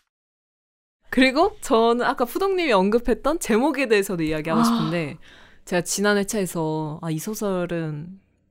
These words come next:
Speaker 1: 제목이 아쉽다.
Speaker 2: 음.
Speaker 1: 내가 찾아볼 정도였다."라고 언급했었는데 이거는 너무나 완벽했다.
Speaker 2: 아,
Speaker 1: 진짜 왜
Speaker 2: 그렇죠.
Speaker 1: 홍학의 자리인지 알려주는 게 너무 짜릿했어요.
Speaker 2: 어,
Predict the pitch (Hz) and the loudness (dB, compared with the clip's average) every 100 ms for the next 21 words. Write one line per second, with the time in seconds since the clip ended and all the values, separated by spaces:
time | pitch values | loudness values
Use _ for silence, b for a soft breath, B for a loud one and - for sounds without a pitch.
0 | - - B B - 175 180 220 123 - | -18 -14 B B -10 -6 -4 -6 -8 -12
1 | - - - 220 214 208 202 196 403 370 | -14 -14 0 4 6 6 4 4 6 6
2 | 254 185 165 147 - - 160 160 156 170 | 4 -2 -4 -6 -8 -14 -12 -6 -2 0
3 | 156 185 233 233 233 254 202 151 165 151 | 2 2 2 2 0 2 0 -2 -4 -6
4 | - B B B B - - 220 226 175 | -12 B B B B -18 -8 -2 0 0
5 | 151 190 175 127 - - - - - b | 2 0 0 -4 -10 -12 -14 -18 -20 b
6 | b b b 208 220 220 208 190 180 - | b b b 2 4 4 2 -4 -8 -6
7 | - 190 160 196 220 285 359 330 262 185 | -2 2 4 6 4 6 6 4 2 0
8 | 180 190 160 151 196 196 190 151 147 165 | 0 0 2 2 0 0 0 0 -2 -2
9 | 202 233 - 180 - 220 220 202 | -4 -4 -8 -12 -4 0 2 0